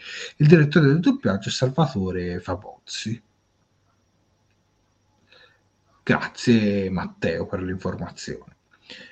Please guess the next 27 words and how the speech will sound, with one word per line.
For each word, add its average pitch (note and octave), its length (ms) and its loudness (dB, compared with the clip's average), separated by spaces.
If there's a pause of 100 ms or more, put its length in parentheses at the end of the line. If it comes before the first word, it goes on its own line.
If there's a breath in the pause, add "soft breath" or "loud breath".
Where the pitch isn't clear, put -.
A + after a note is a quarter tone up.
(160 loud breath)
E A#2 160 0
poi C3 680 10
Mauro C#3+ 240 6
Parlante A#3 480 8
ci - 140 2
dice: G#2 340 0
"Come E3+ 520 12
premesso, G3 540 6
adoro D3+ 300 4
questi - 300 0
nuovi C3+ 240 6
Borg." G#2+ 520 0
<laughs> E3+ 400 4
Al D3+ 180 6
di D3 120 2
là, D#3 320 4
<laughs> C3+ 1080 4
di D3 120 4
loro, G3 300 8
dico D3+ 340 2
Emmer D#3+ 360 6
come C#3 220 2
nuovo D3 360 2
inaspetta-, B2+ 600 -2
è C#3 80 -2
in-, B2+ 340 0
è C3 320 -2